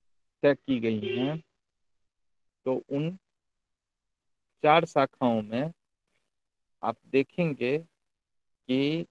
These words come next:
सबसे पहले सगुण भक्ति, निर्गुण भक्ति और सगुण भक्ति, ये दो शाखाएं तय की गई, बनाई गई अध्ययन में सुविधा की दृष्टि से। और फिर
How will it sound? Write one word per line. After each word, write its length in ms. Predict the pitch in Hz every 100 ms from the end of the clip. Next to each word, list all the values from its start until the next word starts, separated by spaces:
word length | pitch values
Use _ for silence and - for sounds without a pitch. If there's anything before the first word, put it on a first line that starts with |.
| _ _ -
सबसे 300 | 143 - 156
पहले 520 | 147 131 131 127 147 151
सगुण 420 | - - 131 147
भक्ति, 840 | 160 160 143 135 - - 190 156 - _ 139 147
निर्गुण 380 | 143 151 180 175
भक्ति 540 | 170 - - 190 -
और 260 | - 135 139
सगुण 460 | - 165 170 143
भक्ति, 400 | 107 104 _ 104 - _ _ _ _ _ _ _ _ -
ये 160 | 127 143
दो 220 | 156 180
शाखाएं 580 | - 127 123 - 131 151 -
तय 120 | 120
की 180 | - 104
गई, 180 | 104 _ _ _ _ _ _ _ _ _ _
बनाई 320 | 127 127 120 107
गई 240 | - - _ _ _ _ _ _ -
अध्ययन 520 | 180 170 208 240 226 - _ _ _ _ _ _ _ _ _ _ _ _ -
में 120 | 156
सुविधा 500 | 160 165 156 147 180
की 200 | 170 151
दृष्टि 420 | 131 131 - 113
से। 200 | 107 - - _ _ _ _ _ _
और 200 | - 180
फिर 420 | 170 - 139 190